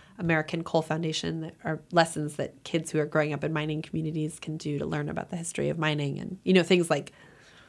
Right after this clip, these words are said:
y-, you take a chocolate chip cookie and you're kind of mining for the chocolate inside, and you can mine in all these different ways. And it's a, it's a very powerful book, in part because it's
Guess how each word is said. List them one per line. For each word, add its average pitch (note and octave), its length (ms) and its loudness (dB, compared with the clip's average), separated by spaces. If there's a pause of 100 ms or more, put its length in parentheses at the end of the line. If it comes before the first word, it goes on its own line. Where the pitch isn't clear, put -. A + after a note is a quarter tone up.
(340)
y-, F3 240 -2
you D#3+ 260 -6
take D#3+ 240 2
a D3 120 4
chocolate D3+ 360 -2
chip D3+ 160 -4
cookie D#3+ 340 2
and D3 80 2
you're C#3+ 120 -4
kind D3+ 160 -2
of C#3+ 100 -4
mining D3+ 540 2
for D3+ 160 -2
the D3 100 -2
chocolate D#3 420 -2
inside, E3 460 -2
and - 100 -4
you - 80 -4
can - 180 -6
mine - 260 -6
in - 80 -2
all - 100 -4
these - 180 -2
different - 280 -8
ways. C2 360 -2
And - 200 -6 (840)
it's A#3 180 4
a, A3 160 2 (280)
it's B3+ 160 4
a C4 40 2
very A#3 360 6
powerful E3+ 840 2
book, D3 380 2 (120)
in F#3+ 160 2
part C4 360 4
because F#3+ 320 -2
it's - 380 -8